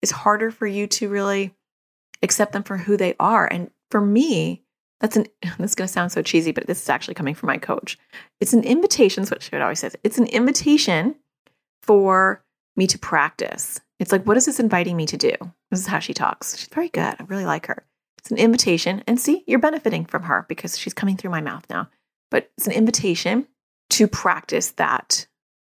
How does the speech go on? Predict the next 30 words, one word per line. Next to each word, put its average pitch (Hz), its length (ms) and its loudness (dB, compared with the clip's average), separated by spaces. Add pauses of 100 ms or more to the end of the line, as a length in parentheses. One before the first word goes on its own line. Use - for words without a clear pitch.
And 165 240 0
so - 460 0
I'm 170 300 -4
learning 170 540 -4
to 156 600 -4 (400)
accept, - 500 -2
accept - 320 -4
myself 170 540 -2
for 202 100 -6
who 190 200 -4
I 175 100 -2
am, 165 440 -4 (360)
accept - 260 -2
my 170 80 -4
kids - 240 -6
for 160 180 -8 (120)
who 185 100 4
they 170 140 2
are. 160 340 2 (160)
It's - 180 -2
not 208 340 4
that 170 340 0 (120)
I 160 380 -4 (800)
want 170 160 4
to - 80 2
accept - 400 -2
that - 80 -2
my 151 80 -2
child 147 300 -4
has, 151 380 -4